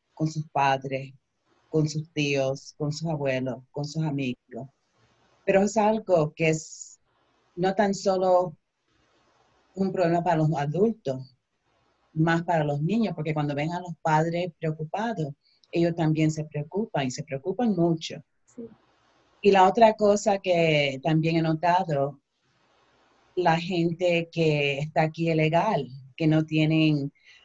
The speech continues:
Speaker 1: dinero para comprar comida, no tienen para, para sostenerse a ellos mismos y a la familia. Es una cosa, una cosa triste, se encuentran muchas, muchas personas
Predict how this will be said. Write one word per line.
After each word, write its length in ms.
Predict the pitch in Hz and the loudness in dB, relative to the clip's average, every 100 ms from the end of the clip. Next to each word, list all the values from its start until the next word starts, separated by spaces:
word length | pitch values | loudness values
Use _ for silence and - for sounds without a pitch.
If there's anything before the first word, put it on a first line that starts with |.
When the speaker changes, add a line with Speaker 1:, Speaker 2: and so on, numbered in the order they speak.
| _ _ - | _ _ -6
Speaker 1:
dinero 800 | 151 170 170 170 170 139 131 131 - | 0 4 6 6 6 2 -4 -10 0
para 220 | 160 151 | 2 2
comprar 360 | 156 156 156 156 | 0 0 0 0
comida, 640 | 165 156 143 135 120 104 - _ | 2 2 2 -2 -6 -12 -16 _
no 240 | 156 160 160 | -2 0 0
tienen 640 | 170 165 160 160 156 151 - | 0 0 2 4 4 2 0
para, 580 | 151 147 139 131 127 104 - _ - | 0 2 0 0 -2 -6 -12 _ -4
para 220 | 156 151 | -2 -2
sostenerse 920 | 156 156 - 151 160 170 185 165 160 - | -6 -8 -6 -2 -2 -2 -4 -6 -6 -10
a 160 | 147 - | -10 -6
ellos 260 | 165 160 | -4 -2
mismos 300 | 165 165 214 | 0 0 0
y 40 | 214 | -2
a 40 | |
la 160 | 139 131 | -4 -4
familia. 560 | 135 135 139 135 123 - - _ _ _ - | -4 -2 -2 -2 -6 -8 -16 _ _ _ -4
Es 120 | 170 | -2
una 160 | 180 | 0
cosa, 240 | 180 180 - 185 - | 0 -2 -2 -6 -6
una 200 | 175 170 | -4 -4
cosa 300 | 175 175 180 | -4 -6 -6
triste, 560 | - 160 156 - 135 135 | -2 0 0 -2 -4 -4
se 140 | 151 | -6
encuentran 600 | 143 156 165 165 165 160 | -6 -2 -2 -2 -2 0
muchas, 600 | 160 175 202 208 202 190 | 0 -2 -2 -4 -6 -8
muchas 340 | 175 170 165 165 | -4 -6 -6 -8
personas 640 | 151 - 156 143 127 | -8 -4 -2 -2 -4